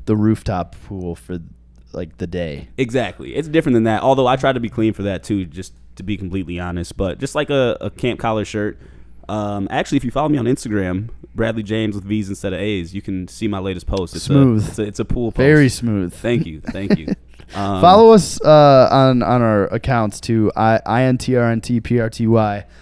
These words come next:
Speaker 1: Instagram and Twitter.
Speaker 2: Yep, follow both
Speaker 1: Um,
Speaker 2: of those.
Speaker 1: we gotta start getting those out of the way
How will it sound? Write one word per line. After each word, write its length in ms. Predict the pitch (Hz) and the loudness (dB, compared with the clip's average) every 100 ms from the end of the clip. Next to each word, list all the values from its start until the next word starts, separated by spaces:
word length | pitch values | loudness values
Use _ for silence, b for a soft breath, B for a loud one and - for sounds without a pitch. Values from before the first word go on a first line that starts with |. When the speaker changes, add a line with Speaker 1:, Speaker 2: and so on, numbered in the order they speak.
| b b b - | b b b -2
Speaker 1:
Instagram 480 | 127 - 113 110 104 | -2 0 -2 0 0
and 120 | 107 | -2
Twitter. 340 | 95 104 101 98 | -2 -2 0 0
Speaker 2:
Yep, 160 | 104 | -2
follow 300 | - 110 110 | -4 -2 0
both 80 | 110 | 2
Speaker 1:
Um, 160 | 117 110 | 2 2
Speaker 2:
of 80 | 90 | -2
those. 100 | 87 | 0
Speaker 1:
we 60 | |
gotta 160 | 160 165 | 2 2
start 240 | - 135 | 2 -2
getting 160 | 120 113 | -2 -4
those 160 | 110 | 0
out 100 | 107 | 0
of 80 | 98 | 0
the 80 | 95 | -2
way 320 | 98 95 90 | -4 -4 -6